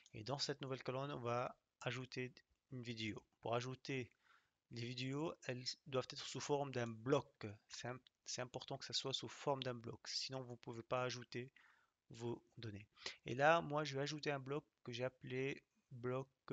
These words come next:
euh, Solar Video.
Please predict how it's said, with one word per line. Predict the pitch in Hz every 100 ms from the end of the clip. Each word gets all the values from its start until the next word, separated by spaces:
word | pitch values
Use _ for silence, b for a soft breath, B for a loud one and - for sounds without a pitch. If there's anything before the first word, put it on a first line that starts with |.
| 135 135 _ _ _ _ _ - - _ -
euh, | 120 113 113
Solar | - 131 127 127
Video. | 120 120 117 120 160